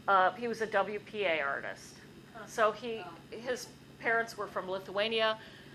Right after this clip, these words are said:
Speaker 1: So he's working very much in the style of Rembrandt, really. This kind of dark sfumato, this smoky kind of, um, image. And then the wa-, this one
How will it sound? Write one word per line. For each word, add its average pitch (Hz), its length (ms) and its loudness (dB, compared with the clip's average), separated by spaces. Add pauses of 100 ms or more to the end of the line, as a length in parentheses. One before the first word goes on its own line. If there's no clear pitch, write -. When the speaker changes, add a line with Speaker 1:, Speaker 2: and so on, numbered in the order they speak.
(180)
Speaker 1:
So 262 480 8
he's - 280 -6
working 359 320 2
very 233 180 4
much 226 260 2
in 214 80 -6
the 175 80 -6
style 170 360 0
of 143 100 -12
Rembrandt, 151 460 -4
really. 95 380 -6
This 170 180 -8
kind 196 180 -4
of 175 160 -2
dark 175 420 4
sfumato, 175 680 -4
this 151 160 -6
smoky 180 640 0
kind 165 340 -2
of, 151 140 -2 (680)
um, 147 340 -2 (1200)
image. 208 500 0 (360)
And 214 180 4
then 202 140 6 (160)
the 226 80 0
wa-, 214 240 2 (120)
this 269 300 2
one 156 340 2